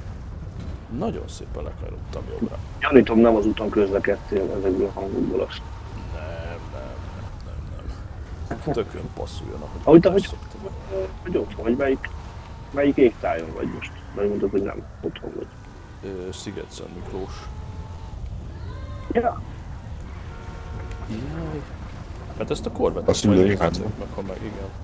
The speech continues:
Speaker 1: Corvette-et majd nézzétek meg, ha megállok, mert, ö, kicsit sem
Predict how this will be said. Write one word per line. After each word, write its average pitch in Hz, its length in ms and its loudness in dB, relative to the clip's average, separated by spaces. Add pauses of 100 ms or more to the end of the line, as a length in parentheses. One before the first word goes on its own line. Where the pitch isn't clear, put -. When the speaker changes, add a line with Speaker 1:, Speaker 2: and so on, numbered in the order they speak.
(420)
Speaker 1:
Corvette-et - 560 -2
majd 101 140 -4
nézzétek 98 540 -6
meg, 95 80 -8 (100)
ha - 60 -10
megállok, 92 600 -4
mert, - 380 -10
ö, 98 240 -4 (540)
kicsit - 260 -12
sem - 160 -12